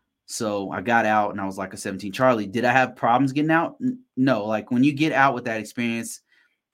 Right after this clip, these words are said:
the experience is really what they're looking for. They're not really looking for certifications. They wanna know that you're gonna come in.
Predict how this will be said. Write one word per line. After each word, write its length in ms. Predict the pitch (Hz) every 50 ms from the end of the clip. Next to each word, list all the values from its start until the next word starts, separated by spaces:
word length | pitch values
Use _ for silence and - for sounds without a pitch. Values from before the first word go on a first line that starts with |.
| _ _ _ _ _ _ _ _ _ _ _ _ _ _ _ _
the 160 | - 120 151
experience 480 | 170 160 - - - 226 226 214 - -
is 120 | 185 151
really 260 | 135 147 170 175 160 147
what 220 | 143 143 139 -
they're 100 | 123 113
looking 300 | 110 120 117 - 110 98
for. 180 | - 101 98 95
They're 80 | 104
not 160 | 113 127 123
really 240 | 117 117 117 110 107
looking 260 | 101 107 104 - 98
for 100 | - -
certifications. 760 | - - 104 101 92 90 _ _ - 98 90 92 - 87 87
They 80 | 104 104
wanna 240 | 107 110 117 110 107
know 220 | 104 107 104 95
that 180 | 92 - - 107
you're 100 | 101 101
gonna 80 | 95
come 240 | 98 - 113 110 101
in. 300 | 95 95 92 92 95